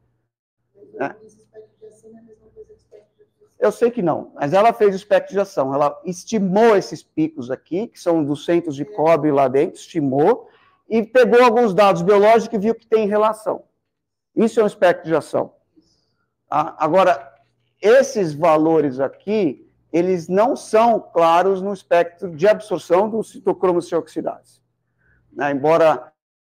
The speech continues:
ah, o citocromo C oxidase tá oxidado, reduzido, parcialmente oxidado, reduzido. Então,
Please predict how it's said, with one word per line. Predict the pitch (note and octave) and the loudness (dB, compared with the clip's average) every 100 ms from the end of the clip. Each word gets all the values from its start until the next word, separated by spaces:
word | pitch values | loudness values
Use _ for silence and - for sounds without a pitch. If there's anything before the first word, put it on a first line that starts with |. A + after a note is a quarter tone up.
| _ _ _ - | _ _ _ -4
ah, | C#3+ B2+ | 0 2
o | C3+ | 0
citocromo | G3 G#3 - G#3+ | -2 -2 0 0
C | G3+ G#3 | 0 -2
oxidase | - F3 E3 D3 D#3+ | 0 2 2 2 0
tá | - F#3 | 2 4
oxidado, | E3+ - E3+ D#3+ G3+ G3 | 2 0 -2 2 2 2
reduzido, | F3 D3+ C#3+ F#3 F3 | -2 -4 -4 -6 -2
parcialmente | F3+ F3 F3 F3 F3+ E3+ | -2 0 0 0 -2 -6
oxidado, | - D3+ D3 | -8 -2 -2
reduzido. | D3 C#3+ F3+ | -2 -6 -6
Então, | A3+ | -6